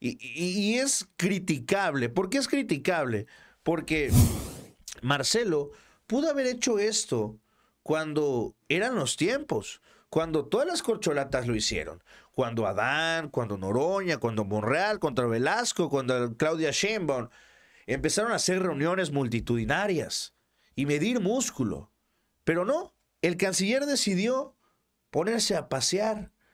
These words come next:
no apretó el paso y ahora quiere meter presión a la mala. Vamos a ver qué fue lo que dijo sobre los señalamientos de que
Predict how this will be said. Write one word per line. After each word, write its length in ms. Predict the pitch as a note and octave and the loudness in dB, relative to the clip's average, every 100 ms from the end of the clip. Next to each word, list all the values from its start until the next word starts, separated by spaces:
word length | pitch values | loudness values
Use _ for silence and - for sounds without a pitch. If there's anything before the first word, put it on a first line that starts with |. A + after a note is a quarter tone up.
| _ _ _ | _ _ _
no 180 | C#3 G#3+ | -2 0
apretó 400 | C#4 A#3 F3+ F3 | 0 0 0 0
el 100 | D3+ | 0
paso 480 | D3 F3 C#3 A#2 - | 0 0 0 0 2
y 100 | B2+ | 2
ahora 560 | C#3 G3+ A3+ C#3+ G#2 - - - | 2 2 0 0 -4 -10 -20 -20
quiere 260 | - D#3 F3 | -2 0 0
meter 420 | D#3 A#2 D3+ C#3 | 0 0 0 0
presión 600 | C#3 B2+ - C3+ C3+ A#2+ - - - - - | 0 0 2 0 0 -6 -12 -20 -20 -10 0
a 100 | C3 | 2
la 160 | D3+ D#3+ | 2 2
mala. 480 | G3+ G#3+ D#3 F#2+ - - - - | 2 0 0 -6 -12 -20 -20 0
Vamos 300 | G#3+ D4 C4 | 0 2 2
a 40 | |
ver 140 | B3+ | 0
qué 140 | B3 A#3+ | 0 0
fue 160 | A#3 | 2
lo 100 | A#3 | 0
que 140 | A3 F#3 | 0 0
dijo 320 | A3+ G#3+ E3+ | 0 0 0
sobre 260 | - D#3 D3 | 0 0 2
los 140 | C#3+ | 0
señalamientos 1000 | E3 C#3+ D3 D3+ F#3+ F#3+ C#3+ D#3+ D3+ - - - - | 0 0 0 0 0 -2 0 0 0 -4 -10 -20 -4
de 200 | C3 A#2+ | -2 -2
que 460 | D3 C#3+ C3 G#2+ | 0 0 0 -2